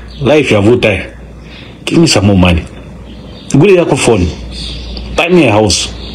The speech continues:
Build a house for my mother-in-law." And then you say, "Ayiwe, singakwanise.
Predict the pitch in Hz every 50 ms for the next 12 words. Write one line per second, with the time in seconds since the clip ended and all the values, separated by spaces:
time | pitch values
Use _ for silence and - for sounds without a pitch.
0 | - - - - - - - - - - - - - - - - - - - 147
1 | 233 190 165 147 139 143 131 - - 101 101 98 101 107 110 107 104 90 92 95
2 | 85 80 - - - - - - - - - - - - - - - - - -
3 | - - - - - - - - - - - - - - 170 202 190 175 156 -
4 | - 165 139 127 135 123 120 117 104 87 - - 170 175 139 - - 113 110 104
5 | 92 85 - - -